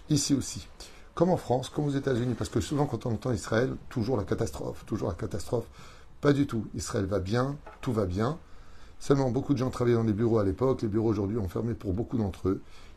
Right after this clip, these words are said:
Et les Français ont planté aussi d'autres Français. Résultat des courses,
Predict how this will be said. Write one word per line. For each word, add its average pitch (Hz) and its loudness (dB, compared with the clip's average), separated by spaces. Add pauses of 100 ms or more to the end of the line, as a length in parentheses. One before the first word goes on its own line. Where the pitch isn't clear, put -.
(140)
Et 113 4
les 113 2
Français 117 -2
ont 113 2
planté 110 -4
aussi 131 -2
d'autres 160 0
Français. 98 -4
Résultat 107 -4
des 101 -2
courses, - -6